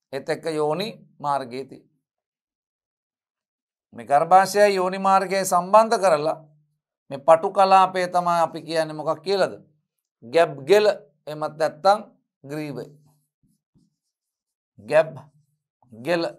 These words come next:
එහෙමත් නැත්නම් අපි ග්‍රීවය කියලා හඳුන්වනවා.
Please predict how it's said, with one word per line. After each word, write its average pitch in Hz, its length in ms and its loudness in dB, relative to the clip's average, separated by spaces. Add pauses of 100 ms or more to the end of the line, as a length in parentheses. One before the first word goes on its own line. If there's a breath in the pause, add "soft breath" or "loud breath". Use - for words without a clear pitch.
(120)
එහෙමත් 123 340 -14
නැත්නම් 127 340 -10
අපි 123 220 -10 (760)
ග්‍රීවය 151 500 -8
කියලා 131 340 -10
හඳුන්වනවා. 127 440 -20